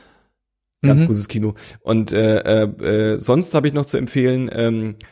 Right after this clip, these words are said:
Speaker 1: äh, hast du dir die Singles von, äh, äh, S S I O?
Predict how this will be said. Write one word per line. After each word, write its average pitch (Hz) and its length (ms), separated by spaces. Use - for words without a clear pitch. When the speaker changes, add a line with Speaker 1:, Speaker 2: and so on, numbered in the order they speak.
Speaker 1:
äh, 107 400
hast 117 240
du 147 60
dir 131 300
die 117 280
Singles 156 500
von, 117 640
äh, 110 420
äh, - 120
S 120 160
S 139 180
I 110 80
O? 101 300